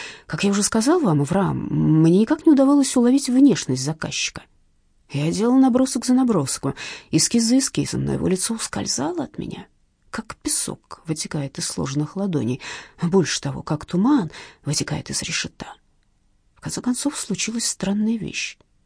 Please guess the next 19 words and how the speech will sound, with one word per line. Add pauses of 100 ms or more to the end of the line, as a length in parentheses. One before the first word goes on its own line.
(140)
Я
попытался (640)
рисовать
самого
себя, (360)
глядя
в
зеркало, (920)
и (100)
вдруг
понял,
что (760)
Добился (680)
сходства
с
заказчиком. (920)
«Верно», — (600)
Авраам
кивнул.